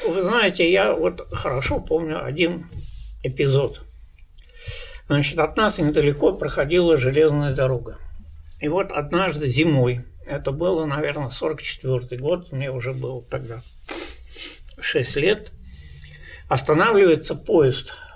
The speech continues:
значит, с теплушками, длинный поезд, посреди степи прямо. И оттуда, из этих теплушек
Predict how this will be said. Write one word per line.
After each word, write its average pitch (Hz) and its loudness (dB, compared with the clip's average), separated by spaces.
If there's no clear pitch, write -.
значит, 127 -10
с - -2
теплушками, 175 2
длинный 135 0
поезд, 190 0
посреди 143 0
степи - -4
прямо. 127 -6
И 165 4
оттуда, 214 4
из 147 2
этих 151 0
теплушек - 0